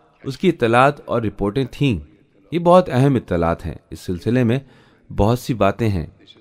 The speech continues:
پھر اس سلسلے میں ہمارے انٹیلیجنس اداروں نے جو معلومات حاصل کی ہیں، وہ بہت اہم اور گراں قدر ہیں۔ تہران کے لیے، بڑے شہروں کے لیے، چھوٹے شہروں کے لیے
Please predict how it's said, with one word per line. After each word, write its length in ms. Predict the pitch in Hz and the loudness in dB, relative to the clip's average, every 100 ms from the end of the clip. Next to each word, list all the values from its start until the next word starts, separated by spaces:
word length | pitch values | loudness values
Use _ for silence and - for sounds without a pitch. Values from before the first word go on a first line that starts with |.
| _ _ - _ _ _ 156 | _ _ -20 _ _ _ -2
پھر 100 | 165 | 0
اس 120 | 170 | 0
سلسلے 440 | 139 110 143 151 | 0 0 2 2
میں 160 | 113 80 - _ _ _ 127 | 2 -2 -10 _ _ _ -4
ہمارے 360 | 135 147 156 | 0 2 0
انٹیلیجنس 540 | 131 117 113 120 135 123 | -2 -2 -2 -2 -4 -4
اداروں 320 | 95 101 131 | -2 0 0
نے 120 | 123 | -2
جو 140 | 107 101 | -2 -2
معلومات 480 | 87 92 101 117 | -2 -2 -2 -2
حاصل 280 | 90 73 85 | -4 -8 -8
کی 280 | 78 95 85 | -8 -6 -4
ہیں، 160 | 87 123 _ _ _ _ - | -6 -8 _ _ _ _ -8
وہ 80 | 175 | 0
بہت 340 | 151 170 175 | 4 4 2
اہم 260 | 117 127 151 | 0 0 0
اور 80 | 147 104 | -2 -2
گراں 220 | 98 104 107 | -2 0 -2
قدر 360 | - 113 104 | -2 -2 -2
ہیں۔ 180 | 78 71 - _ _ _ _ _ _ _ _ _ - | -4 -10 -16 _ _ _ _ _ _ _ _ _ -2
تہران 400 | 113 123 151 185 | 2 2 2 0
کے 120 | 123 | -2
لیے، 280 | 95 95 104 92 | -2 -2 -2 -2
بڑے 220 | 101 151 147 | 0 2 2
شہروں 340 | 104 87 87 | -2 -2 -4
کے 140 | 82 | -4
لیے، 300 | 90 90 95 95 _ _ _ _ _ | -4 -2 -4 -6 _ _ _ _ _
چھوٹے 300 | - 147 147 | -2 0 2
شہروں 360 | 185 123 104 95 | 0 0 0 -2
کے 120 | 92 | -6
لیے 260 | 90 101 | -6 -6